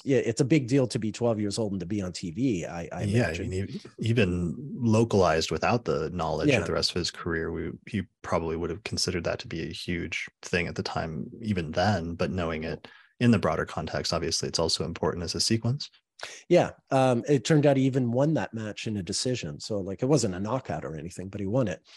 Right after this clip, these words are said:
Speaker 1: Um, but yeah, uh, it, you know, it's a big deal in and of itself. Uh, but then taken in the context, you know, with the rest of his career, um, that was a really important, that was Venus retrograde in Scorpio.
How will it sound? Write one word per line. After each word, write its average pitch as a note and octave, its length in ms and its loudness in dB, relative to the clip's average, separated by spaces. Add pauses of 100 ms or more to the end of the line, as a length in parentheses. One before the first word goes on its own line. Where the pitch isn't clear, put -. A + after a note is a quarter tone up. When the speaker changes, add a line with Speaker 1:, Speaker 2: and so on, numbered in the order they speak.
(400)
Speaker 1:
Um, G#2 340 -2
but A#2+ 220 0
yeah, E3 220 4 (100)
uh, A#2+ 220 0 (100)
it, A#2+ 180 -2
you C#3 140 2
know, A2+ 80 4
it's G#2 140 0
a - 20 2
big C3+ 240 2
deal B2+ 280 2
in B2 180 -2
and A2 140 -2
of G2 140 -6
itself. - 800 -2
Uh, G2 400 -4
but G2+ 160 -4
then G#2+ 160 0
taken A2+ 340 0
in G2+ 120 -2
the F#2 80 -4
context, - 600 -6 (180)
you A2 120 -6
know, F#2+ 60 -4
with F2 160 -8
the F#2 80 -6
rest A2 300 0
of F2+ 80 -6
his F2 160 -6
career, D#2 460 -10 (640)
um, F2+ 500 -4
that F#2+ 160 -2
was G2+ 160 -8
a G2+ 60 -4
really F#2+ 280 -4
important, F2+ 260 -6
that A#2+ 100 2
was A2+ 140 -2
Venus A2+ 340 0
retrograde G2+ 400 0
in F2 80 -4
Scorpio. F2+ 800 0